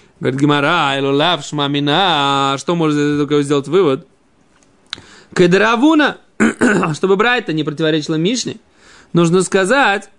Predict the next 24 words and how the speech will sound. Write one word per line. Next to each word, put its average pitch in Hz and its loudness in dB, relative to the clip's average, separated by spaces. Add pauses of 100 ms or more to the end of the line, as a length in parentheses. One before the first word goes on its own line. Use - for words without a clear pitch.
как 202 -2
Равуна, 247 2
что, 180 -2
оказывается, 185 0
есть 220 0
ситуация, 165 0
если 190 0
действительно 185 -4
есть 220 0
уже 185 4 (340)
пространство 185 0
высотой 175 2
десять, 151 0
шириной 190 2
семьдесят 196 0
на 170 2
семьдесят, 135 -2 (440)
которое 214 2
уже 190 4
есть, 180 0 (460)
и 165 -4
он 220 2
дальше 208 2
роется, 165 2